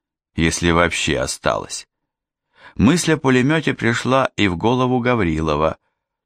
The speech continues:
тоже заметившего спрятавшегося шофера. Вот только бросать гранату перед бронемашиной нельзя.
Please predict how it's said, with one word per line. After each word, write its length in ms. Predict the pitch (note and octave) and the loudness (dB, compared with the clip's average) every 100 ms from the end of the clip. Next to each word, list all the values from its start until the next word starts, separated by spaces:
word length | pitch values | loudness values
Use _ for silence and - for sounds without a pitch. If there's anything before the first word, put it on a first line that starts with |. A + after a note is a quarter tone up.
| - | -2
тоже 380 | D3+ B2+ A#2 | 0 2 2
заметившего 800 | G#2 A2 G#2 G2+ - F#2+ - F#2 | 0 2 2 0 -2 -4 0 0
спрятавшегося 880 | F2+ - F2 E2 D#2 - D#2+ D#2+ - | -2 0 0 0 -4 -4 -4 -4 -4
шофера. 600 | - A1+ - - A1 - - _ _ _ _ _ _ _ _ | -4 -4 -6 -4 -4 -6 -12 _ _ _ _ _ _ _ _
Вот 260 | - E2+ - | 0 0 2
только 340 | F#2+ F2+ F#2 | 0 2 0
бросать 480 | D#2+ E2 D#2+ D#2+ D#2 | 0 0 0 0 0
гранату 600 | D2+ D2+ D2+ E2+ A2+ B1+ | -2 -2 0 -2 -2 -4
перед 320 | - C2+ F#2+ | -2 0 -2
бронемашиной 880 | F2 F#2 D#2+ D#2 C#2+ C2+ - C2+ B1+ | -2 -2 0 -2 -4 -4 -6 -6 -4
нельзя. 540 | C#2 E2 E2 D#2 A1+ | -2 0 0 -2 -2